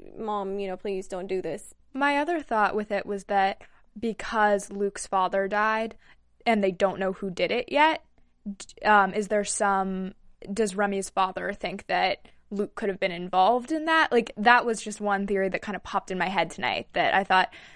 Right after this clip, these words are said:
Speaker 2: you know, does he think that he's in this family where he could have done something to his father.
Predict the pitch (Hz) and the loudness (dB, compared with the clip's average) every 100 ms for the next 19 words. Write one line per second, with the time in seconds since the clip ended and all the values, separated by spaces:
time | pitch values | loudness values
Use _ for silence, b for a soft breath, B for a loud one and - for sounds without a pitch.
0 | B - 220 208 185 185 208 190 - 190 | B -6 -2 2 2 0 -4 -6 -4 -6
1 | 190 185 190 185 - - 185 180 185 - | -4 -4 0 -2 0 -6 -6 -4 -6 -6
2 | 175 175 175 170 170 151 180 - 165 208 | -4 -4 -2 -2 -2 -2 2 2 2 0
3 | - _ _ - - - 190 185 202 - | -6 _ _ -10 -10 0 0 0 -8 -20
4 | _ _ - - 196 175 - - - - | _ _ -20 -8 -4 -2 -4 -10 -10 -12
5 | - - - - - | -12 -10 -6 -6 -6